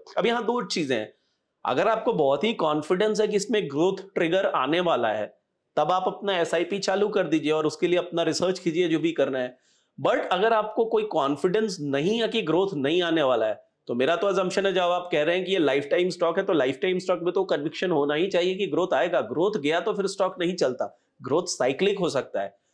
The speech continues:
तो कब आएगा, अगर आपको उसका ट्रिगर है, पता है, तो आप एसआईपी शुरू कर दीजिए। But उतना कॉन्फिडेंस नहीं है तो आप ग्रोथ आने का वेट कीजिए और हल्का सा ग्रोथ आता है, या फिर अगर चार्ट पे पहले अप ट्रेंड आता है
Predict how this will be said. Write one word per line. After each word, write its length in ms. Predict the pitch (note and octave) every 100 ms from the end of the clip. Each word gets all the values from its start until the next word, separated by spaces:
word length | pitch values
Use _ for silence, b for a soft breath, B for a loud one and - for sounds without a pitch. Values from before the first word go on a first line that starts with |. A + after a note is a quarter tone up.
| _
तो 100 | A#2
कब 280 | A#2 D#3 F#3
आएगा, 260 | G3 G3+
अगर 200 | G3 G3+
आपको 260 | F#3+ F#3 F#3
उसका 220 | F#3 G3
ट्रिगर 380 | F#3 D3 D3 F#3
है, 280 | D3+ E3+ F#3+
पता 340 | F#3+ - F3
है, 140 | E3+ G3+
तो 120 | -
आप 200 | E3+ E3+
एसआईपी 400 | C#3+ D3 C#3+ E3+
शुरू 240 | - E3+
कर 160 | F3+ F3+
दीजिए। 340 | F#3 F#3+ A3 A3 B B C3+
But 100 | D3
उतना 260 | D#3+ G#3+
कॉन्फिडेंस 500 | A3+ G#3 F#3+ A#3 G#3+ A3+
नहीं 220 | A3 A3+
है 80 | A3
तो 100 | A3+
आप 160 | G#3+
ग्रोथ 220 | F#3+ G#3 G3
आने 200 | G#3 G#3
का 120 | A3
वेट 280 | G3 G#3+ -
कीजिए 260 | A3 G3
और 180 | G#3+ G3
हल्का 280 | D#3 E3+ G#3+
सा 140 | A3
ग्रोथ 260 | F#3 G3 G3
आता 200 | F3+ D3+
है, 100 | C3+
या 140 | D#3
फिर 180 | G3 A3+
अगर 180 | A3 G#3+
चार्ट 360 | - D3 G3+
पे 140 | - A3
पहले 280 | G#3 F#3 G#3+
अप 160 | G#3
ट्रेंड 240 | G#3+ G3 F#3
आता 260 | D3 A#2+
है 320 | A#2+ - _